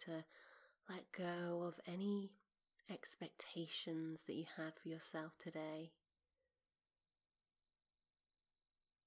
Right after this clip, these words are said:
And letting go as a sign of strength, not of weakness.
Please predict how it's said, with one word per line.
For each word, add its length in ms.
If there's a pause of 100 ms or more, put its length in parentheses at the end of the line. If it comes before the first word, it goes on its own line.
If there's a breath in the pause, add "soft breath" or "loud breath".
(720)
And 140
letting 400
go 640 (140)
as 560 (1120)
a 60
sign 360
of 120
strength, 640 (1300 soft breath)
not 280
of 160
weakness. 960